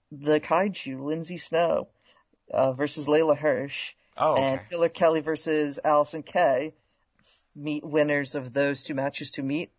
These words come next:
Speaker 2: Okay.
Speaker 1: And
Speaker 2: Okay, that's
Speaker 1: in your
Speaker 2: cool. It's a
Speaker 1: ma-,
Speaker 2: little
Speaker 1: in
Speaker 2: four-person
Speaker 1: your
Speaker 2: tournament.
Speaker 1: Yeah, and your main event. Main event time. <laughs> Chris Dickinson versus Jon Moxley. I, I'm down with this shit.
Speaker 2: That's
Speaker 1: I'm
Speaker 2: a big
Speaker 1: just
Speaker 2: match. That I, I won't lie. When we were arguing,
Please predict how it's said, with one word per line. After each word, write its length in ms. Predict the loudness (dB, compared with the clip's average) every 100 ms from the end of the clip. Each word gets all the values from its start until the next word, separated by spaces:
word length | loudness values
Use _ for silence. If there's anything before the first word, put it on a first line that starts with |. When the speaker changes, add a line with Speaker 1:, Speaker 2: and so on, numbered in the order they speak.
| _ _ _ 2
Speaker 2:
Okay. 400 | 6 10 10 10 6
Speaker 1:
And 300 | 4 6 10 10
Speaker 2:
Okay, 140 | 10 6
that's 180 | 4 4
Speaker 1:
in 60 |
your 40 | 4
Speaker 2:
cool. 60 |
It's 80 | 4
a 20 |
Speaker 1:
ma-, 60 | 4
Speaker 2:
little 100 | 4
Speaker 1:
in 60 | 4
Speaker 2:
four-person 320 | 4 6 4
Speaker 1:
your 80 | 4
Speaker 2:
tournament. 400 | 2 0 -4 -14 _ _ _ _ -2
Speaker 1:
Yeah, 200 | 2 4
and 180 | 2 -2
your 440 | 0 2 2 0 -10
main 280 | -4 0 2
event. 400 | 4 4 2 -4 _ -20 -20 _ _
Main 180 | -8 -6
event 240 | -2 -4
time. 440 | -2 0 0 0 -4 _ _ _
<laughs> 340 | -16 -16 -16
Chris 260 | -6 -4 -2
Dickinson 640 | -2 0 0 0 -4 -4 -6
versus 720 | -6 -4 -4 -4 -6 -6 -6 -10
Jon 420 | -6 -2 0 0
Moxley. 640 | 2 4 4 0 -8 -10 -12 -20 -20 _ -2
I, 480 | 2 6 6 4 0
I'm 140 | -4
down 320 | 0 0 0
with 120 | -2 -6
this 120 | -8
shit. 380 | -6 -4 -4 4
Speaker 2:
That's 220 | 6 6
Speaker 1:
I'm 80 | 4
Speaker 2:
a 20 |
big 120 | 2
Speaker 1:
just 40 | 4
Speaker 2:
match. 420 | 0 0 -2 -8
That 220 | 0 2
I, 100 | 4
I 200 | 4 4 0
won't 220 | 0 4
lie. 180 | 4 4
When 240 | -2 -8 -6
we 120 | -2
were 100 | 2
arguing, 360 | 0 0 -6